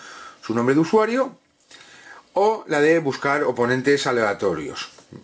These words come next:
Bien, como os digo, un juego que tranquilamente podemos dejar en manos de nuestros hijos, ya que es un juego que premia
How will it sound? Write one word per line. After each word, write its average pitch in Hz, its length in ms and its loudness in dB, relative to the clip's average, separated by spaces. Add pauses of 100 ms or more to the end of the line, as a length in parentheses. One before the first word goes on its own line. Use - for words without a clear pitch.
(160)
Bien, 185 320 0
como 131 160 0
os 131 100 0
digo, 160 140 6
un 170 160 4
juego 208 340 2
que 131 340 2 (280)
tranquilamente 165 840 0
podemos 143 380 2
dejar 131 280 0
en 127 80 -2
manos 127 640 0 (320)
de 131 220 2
nuestros 131 380 0
hijos, 208 420 2 (100)
ya 131 180 0
que 127 80 -4
es 123 100 -4
un 120 200 0
juego 160 300 4
que 143 120 -2
premia 165 560 0